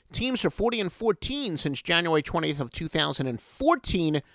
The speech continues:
as a home favorite off of a win in which they never trailed as a favorite. That angle says to go with Washington.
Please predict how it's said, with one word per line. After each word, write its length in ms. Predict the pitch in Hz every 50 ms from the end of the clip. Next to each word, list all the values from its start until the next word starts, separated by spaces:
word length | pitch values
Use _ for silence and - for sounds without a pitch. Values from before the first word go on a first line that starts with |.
| _ _ _ _
as 220 | - 147 143 131 -
a 100 | 139 123
home 240 | 127 143 151 139 -
favorite 300 | - 139 139 127 127 127
off 180 | 123 120 -
of 80 | 117 110
a 40 | 107
win 200 | 113 135 143 135
in 100 | 123 120
which 180 | 123 - -
they 140 | - 113 107
never 300 | 117 127 135 131 120 107
trailed 440 | - - - - 135 135 127 127 123
as 280 | - 120 117 110 -
a 120 | 113 104 104
favorite. 580 | - - - - - 247 247 196 160 143 139 - - - - - - - - _ _ -
That 260 | - 147 156 202 240 -
angle 400 | 180 165 156 156 160 147 147 135
says 380 | - - - 147 143 135 127 -
to 100 | - 120
go 240 | 117 - 139 135 120
with 480 | 107 104 120 151 180 147 120 120 -
Washington. 800 | 127 110 120 135 147 165 175 - - 156 123 110 - - 113 117